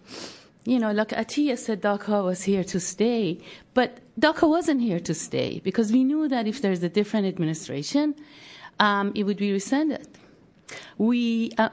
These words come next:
and as, uh, Diana said, why did we not dream big? I, um, I myself,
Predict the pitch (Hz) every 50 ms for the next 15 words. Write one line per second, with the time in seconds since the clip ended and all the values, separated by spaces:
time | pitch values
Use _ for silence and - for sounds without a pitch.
0 | - - - - 233 240 226 220 - - 226 226 214 214 208 208 - - 214 214
1 | 214 214 208 196 214 214 220 214 214 226 262 294 277 220 220 - - - 202 196
2 | 185 - - - - - 214 202 226 240 240 240 233 240 - 226 196 196 208 202
3 | 208 202 196 196 196 202 208 208 - - - - - - - - 185 185 185 180
4 | 180 175 170 147 165 - - - - - - - - - - _ _ _ _ _
5 | _ _ _ _ _ - - - - - - - - - - _ _ - 226 220
6 | 220 220 220 214 220 226 214 190 - 220 214 214 208 208 214 214 208 214 214 -
7 | _ - - - - _ _ _ _ _ _ _ _ _ _ _ _ _ _ _
8 | _ _ - - _ _ _ _ - - - - 269 277 302 320 294 277 247 262
9 | 254 262 - 233 226 247 254 -